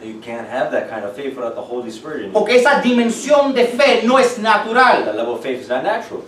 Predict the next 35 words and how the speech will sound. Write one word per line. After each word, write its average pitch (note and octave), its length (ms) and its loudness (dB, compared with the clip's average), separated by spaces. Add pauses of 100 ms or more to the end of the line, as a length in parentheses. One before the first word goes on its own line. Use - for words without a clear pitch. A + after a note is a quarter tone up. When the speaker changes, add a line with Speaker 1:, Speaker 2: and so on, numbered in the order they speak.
(100)
Speaker 2:
¿Ok? D#3 120 -8 (680)
Tú C4+ 100 2
no D4+ 80 6
estás, C#4 180 0
como A#3 240 0
dije, A3 320 4
no C4 100 6
es C4 60 8
una C4+ 180 4
fe C#4 160 6
de - 140 6
creer, B3+ 280 0
creer, B3+ 220 -4
creer, A#3 240 -4
creer, A3+ 220 -2
creer. G#3+ 380 -2
No B3 100 -2
es A#3 240 4
eso. - 240 -2 (140)
Speaker 1:
It's - 140 -20
not D3+ 120 -4
a C3 80 -6
faith - 220 -10
about - 300 -6
believe, A#2+ 340 -8
believe, A2+ 280 -8
believe, - 320 2
Speaker 2:
Es, - 80 4
Speaker 1:
believe. - 240 -4 (260)
Speaker 2:
yo - 140 4
sé. - 500 -4 (240)
Speaker 1:
It's - 80 -20
that A2 140 -2
I G#2 120 -2
know. F3 200 -6